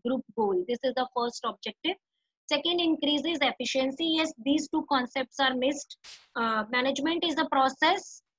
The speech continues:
to achieve the organizational goal effectively and efficiency।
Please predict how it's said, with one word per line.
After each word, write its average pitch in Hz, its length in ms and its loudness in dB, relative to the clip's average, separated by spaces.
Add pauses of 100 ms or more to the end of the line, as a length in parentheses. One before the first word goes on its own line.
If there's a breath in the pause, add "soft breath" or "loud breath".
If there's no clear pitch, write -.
(580)
to 214 120 6
achieve 302 380 2
the 330 120 4
organizational 269 920 4
goal 262 260 4
effectively 277 560 0
and 269 180 2
efficiency। 254 680 -2